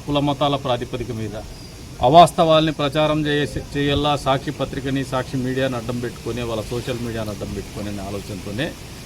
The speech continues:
ఈ రోజున ప్రభుత్వం మీద దుష్ప్రచార-, దుష్ప్రచారం చేయాలనే ఆలోచన లేకొచ్చినటువంటి పరిస్థితుల్లో ఎప్పుడైతే తెలుగుదేశం పార్టీ శ్రేణులు ప్రజల వద్దకు పోయేటువంటి కార్యక్రమం రూపొందించుకున్నారో నిద్రలేని రాత్రులు గడుపుతున్నది ఎవరంటే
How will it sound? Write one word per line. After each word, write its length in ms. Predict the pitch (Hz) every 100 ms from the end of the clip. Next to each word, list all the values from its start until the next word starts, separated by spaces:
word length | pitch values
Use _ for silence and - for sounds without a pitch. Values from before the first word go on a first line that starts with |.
| - 117
ఈ 20 |
రోజున 220 | 123 147 147
ప్రభుత్వం 380 | - 123 139 147 135
మీద 140 | 127 156 151
దుష్ప్రచార-, 600 | 120 - 139 160 147 139 131
దుష్ప్రచారం 560 | 120 - 151 147 135 127
చేయాలనే 360 | 123 123 120 117 113
ఆలోచన 280 | 113 120 120 110
లేకొచ్చినటువంటి 640 | 113 110 101 110 101 104 -
పరిస్థితుల్లో 560 | 104 98 90 104 117 175 - - - - - - 123
ఎప్పుడైతే 500 | 143 139 175 180 160 175 160
తెలుగుదేశం 560 | 165 160 165 165 151 156 135
పార్టీ 320 | 151 143 151 143
శ్రేణులు 460 | - 151 143 143 160 160 - - -
ప్రజల 280 | 127 127 156 160
వద్దకు 280 | 151 151 139
పోయేటువంటి 460 | 139 139 131 135 127 120
కార్యక్రమం 460 | 123 131 127 131 120
రూపొందించుకున్నారో 840 | 120 117 120 120 110 120 113 110 143 190 - - - - - - - - 113
నిద్రలేని 580 | 135 139 185 190 180 165
రాత్రులు 300 | 165 170 156
గడుపుతున్నది 440 | 143 143 - 143 127
ఎవరంటే 360 | 131 127 120